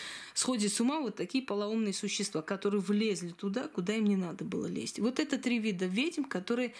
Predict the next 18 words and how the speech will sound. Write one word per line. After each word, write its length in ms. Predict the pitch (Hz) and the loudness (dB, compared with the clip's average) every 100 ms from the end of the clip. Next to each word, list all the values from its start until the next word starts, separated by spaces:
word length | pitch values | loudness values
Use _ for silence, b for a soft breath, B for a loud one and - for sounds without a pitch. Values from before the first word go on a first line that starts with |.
| B B | B B
существуют. 800 | - 247 - 233 - 196 165 156 | 0 2 2 0 0 2 2 2
Но 240 | 214 202 B B B | 2 0 B B B
из 180 | - 196 | 0 4
них 160 | 220 208 | 4 2
самое 320 | 214 202 196 | 2 2 0
сильное, 320 | - 370 285 | 0 2 2
понятное 480 | - 214 208 190 185 | 0 -2 -2 -2 -2
дело, 240 | 180 180 | 0 -2
и 80 | 175 | -2
призванные — 680 | - 208 269 247 247 220 185 | -2 0 2 2 2 2 2
это 260 | 196 202 262 B B B B B B - - | -2 -2 -6 B B B B B B -16 0
прирождённые 680 | 202 226 226 185 165 160 165 | 2 2 0 2 2 0 0
ведьмы, 360 | 151 156 156 | 0 0 -2
потому 280 | - - 220 | -2 -2 0
что 140 | - | 0
они 140 | 220 196 | 2 0
продолжители. 840 | - 185 214 208 170 - - - - | 0 -2 -2 -2 -4 -6 -10 -6 -4
Итак, 400 | - 165 - | -2 -4 -4